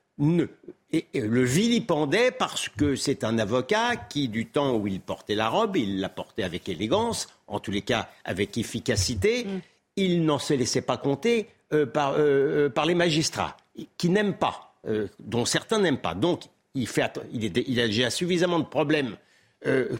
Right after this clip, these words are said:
Speaker 1: pour ne pas, euh, en avoir davantage. Et effectivement, le niveau le, le, le plus inférieur dans la discussion,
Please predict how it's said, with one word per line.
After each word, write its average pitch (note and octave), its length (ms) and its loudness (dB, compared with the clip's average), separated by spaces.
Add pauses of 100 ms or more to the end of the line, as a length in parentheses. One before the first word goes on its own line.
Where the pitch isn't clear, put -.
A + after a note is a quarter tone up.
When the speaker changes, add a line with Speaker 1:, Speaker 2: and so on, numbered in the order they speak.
Speaker 1:
pour C#3+ 180 2
ne D3 120 4
pas, G#3+ 440 -2 (140)
euh, C#3+ 160 2
en D3+ 140 2
avoir E3+ 200 2
davantage. B2+ 600 0
Et B2+ 60 2
effectivement, D#3 540 0
le A#3 80 2
niveau D3+ 380 2
le, A2 200 0
le, F#2+ 220 -4
le G2 160 -6
plus B2+ 280 -4
inférieur A#2+ 500 -2
dans G2+ 100 -6
la F#2+ 80 -2
discussion, C#3 640 -4